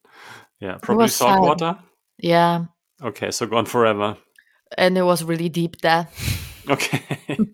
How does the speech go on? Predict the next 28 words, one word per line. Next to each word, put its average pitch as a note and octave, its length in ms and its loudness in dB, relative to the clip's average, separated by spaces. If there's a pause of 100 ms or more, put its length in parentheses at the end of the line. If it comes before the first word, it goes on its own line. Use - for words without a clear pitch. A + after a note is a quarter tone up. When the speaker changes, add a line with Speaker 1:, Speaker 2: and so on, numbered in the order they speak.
(920)
Speaker 2:
'Cause G3 100 -10
we G3 40 0
were E3+ 120 2
Speaker 1:
Okay, E3+ 120 0
Speaker 2:
flying - 160 4
Speaker 1:
that's E3+ 160 -2
Speaker 2:
from G3 160 2
the F3 100 2
Speaker 1:
sad. D#3+ 100 -12
Speaker 2:
boat, D#3+ 320 0
so D#3+ 260 -4
it - 20 -4
was D#3 180 -6
sad. D3+ 360 -6
I, D#3+ 140 2
I G#3+ 200 6
was A3+ 220 2
just - 200 -2
looking G3 240 0
at F3+ 120 -2
it E3+ 80 -14
like, E3+ 180 -4
"Well, E3+ 300 2
that's F3 260 0
my E3 140 -4
first E3+ 380 -4
lost E3 280 -2
drone." D#3 360 -2